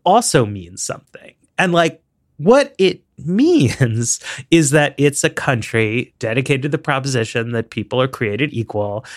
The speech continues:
that you can pledge allegiance to the flag, and that we secure for our posterity the blessings of liberty. There's, like, all these texts,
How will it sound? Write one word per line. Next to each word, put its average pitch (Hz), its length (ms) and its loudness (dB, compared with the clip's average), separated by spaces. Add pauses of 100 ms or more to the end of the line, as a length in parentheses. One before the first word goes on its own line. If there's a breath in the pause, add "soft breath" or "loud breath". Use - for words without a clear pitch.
(100)
that 92 160 -2
you 104 120 -8
can 107 180 -8
pledge 120 280 -2
allegiance 135 460 2
to - 80 -4
the 139 100 0
flag, 113 680 -2
and 107 120 -8
that 104 140 -10
we 110 60 -8
secure 120 480 -2
for 127 200 0
our 123 100 2
posterity 123 680 -2
the 113 100 -4
blessings 113 480 -2
of 127 140 2
liberty. 123 460 0 (180 loud breath)
There's, 151 160 4
like, 165 140 2
all 180 180 6
these 190 340 4
texts, - 800 -6